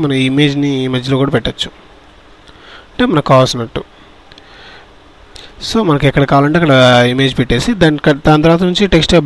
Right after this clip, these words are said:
బ్యాక్‌గ్రౌండ్‌లో కంటిన్యూ అవుతూ ఉంటుంది. So ఇక్కడ కనుక మీరు అబ్జర్వ్ చేసినట్లయితే, "Now p-, web designing courses,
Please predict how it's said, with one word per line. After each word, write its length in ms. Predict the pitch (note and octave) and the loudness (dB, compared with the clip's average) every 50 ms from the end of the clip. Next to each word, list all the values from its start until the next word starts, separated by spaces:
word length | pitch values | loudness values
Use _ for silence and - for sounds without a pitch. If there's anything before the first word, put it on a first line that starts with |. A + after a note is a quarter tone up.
| C#3 C#3+ | 4 4
బ్యాక్‌గ్రౌండ్‌లో 360 | C#3+ C#3 D3 D#3 D#3 E3 E3+ G3 | 4 4 4 4 2 2 2 2
కంటిన్యూ 300 | G3+ E3 D3+ D3+ D#3 C#3+ C3 | 0 0 0 2 2 2 2
అవుతూ 140 | B2+ - C#3 B2+ | 0 -2 -4 -4
ఉంటుంది. 280 | A#2 - - - - - - - - - - - - - - - - - - - | -4 -6 -10 -12 -14 -16 -20 -20 -20 -20 -20 -20 -20 -20 -20 -20 -20 -20 -16 -4
So 60 | - E3 | -2 0
ఇక్కడ 120 | D3 D3 C#3+ C3+ | 2 4 2 2
కనుక 160 | C#3 C#3+ D3+ D#3+ | 2 0 0 0
మీరు 100 | D3+ C3+ | 2 0
అబ్జర్వ్ 200 | B2 B2+ C#3 C#3 C#3+ | 2 2 2 2 2
చేసినట్లయితే, 400 | C#3 C3+ C3 B2 B2 A#2 B2+ C#3+ E3+ F#3+ - - - - - - - - - - - - - C#3 | 0 0 -2 -2 -2 -2 -2 -4 -4 -6 -8 -14 -18 -20 -20 -20 -20 -20 -20 -20 -20 -10 -6 -4
"Now 80 | C3 C3 B2+ A#2+ - | -2 -2 -2 -2 -4
p-, 100 | B2+ - - C3 C3 | -4 -4 -2 0 2
web 160 | C3+ C#3+ D#3 E3 C#3+ C3 | 2 2 0 -2 -4 -2
designing 360 | C3+ B2+ B2+ C3 C3 C3+ C#3 - - | -2 0 0 0 -2 -2 -2 -2 0
courses, 320 | A#2 A#2 A#2 B2 E3 F#3 | 0 0 0 0 -2 -4